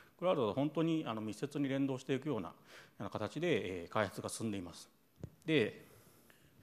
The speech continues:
あの、ただですね、パブリッククラウドのやっぱ誤解は正直あるのかなと。あの、今やっぱ商談たくさんさせていただいてますけども、やっぱこの辺の誤解も含めて、あの、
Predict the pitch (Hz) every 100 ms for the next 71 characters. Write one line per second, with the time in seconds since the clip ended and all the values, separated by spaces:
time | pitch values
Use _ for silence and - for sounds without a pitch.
0 | - - - - - - - 120 117 113
1 | 117 226 160 110 107 101 87 - 160 277
2 | 285 277 277 226 120 110 110 131 131 226
3 | 247 233 233 226 208 - - - - 180
4 | 180 - 120 139 104 98 87 - - -
5 | - _ _ - - - - - - 120
6 | 120 175 147 - 170 170 180 175 175 175
7 | 175 175 175 170 - 143 - 160 160 -
8 | - - - 139 - 156 151 151 156 160
9 | 123 95 104 98 90 - 165 214 - 196
10 | 208 196 151 175 180 180 170 180 123 95
11 | 101 - - - - - 120 123 135